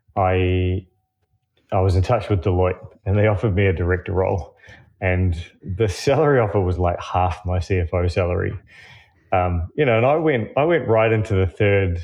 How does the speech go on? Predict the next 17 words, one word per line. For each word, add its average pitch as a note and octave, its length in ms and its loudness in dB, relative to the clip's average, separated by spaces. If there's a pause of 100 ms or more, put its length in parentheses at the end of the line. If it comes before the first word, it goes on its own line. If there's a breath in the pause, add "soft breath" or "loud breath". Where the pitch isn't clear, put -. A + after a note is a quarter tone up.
(120)
interview F#2 480 2
trying G#2+ 380 0
to G#2 80 -2
find F2+ 340 -2
the E2+ 60 -4
salary. F#2 640 -2 (180)
Like, F2+ 280 -2 (100)
I - 20 0
was F2+ 160 -2
like, F#2 160 -2 (200)
"What's, - 300 -6
what's A#2+ 200 -4
your A2 100 0
bands?" A2 680 0
You G#2 80 -4
know, F#2+ 240 0 (300)
like, F2+ 300 -6